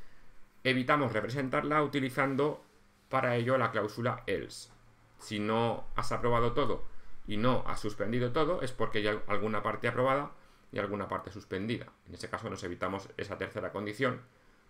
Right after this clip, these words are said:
con el else. Aquí tenemos una muestra de cómo responde el programa con los tres casos posibles. Arriba a la izquierda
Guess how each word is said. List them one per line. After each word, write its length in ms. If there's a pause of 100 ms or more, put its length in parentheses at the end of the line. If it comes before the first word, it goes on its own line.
con 180
el 140
else. 360 (4000)
Aquí 200
tenemos 360
una 180
muestra 380
de 120
cómo 560 (160)
responde 520
el 140
programa 540 (200)
con 360
los 180
tres 200
casos 260
posibles. 680 (120)
Arriba 340
a 40
la 60
izquierda 580